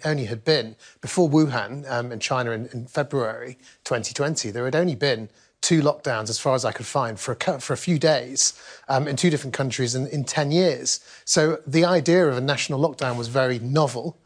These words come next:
Um, it was untried. Um, but I think that there was a kind of,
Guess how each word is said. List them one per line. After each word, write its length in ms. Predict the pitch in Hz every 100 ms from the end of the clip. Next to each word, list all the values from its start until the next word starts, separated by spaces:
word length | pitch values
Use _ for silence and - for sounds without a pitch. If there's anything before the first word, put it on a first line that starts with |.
| - - _
Um, 200 | 131 120 127
it 100 | 139
was 500 | 139 123 - - _
untried. 760 | 143 135 123 - 123 131 143 - -
Um, 180 | 135 135
but 140 | 156
I 80 | 147
think 280 | - 180 139
that 140 | 147
there 100 | 147
was 140 | 147 139
a 80 |
kind 280 | 143 160 147
of, 180 | 143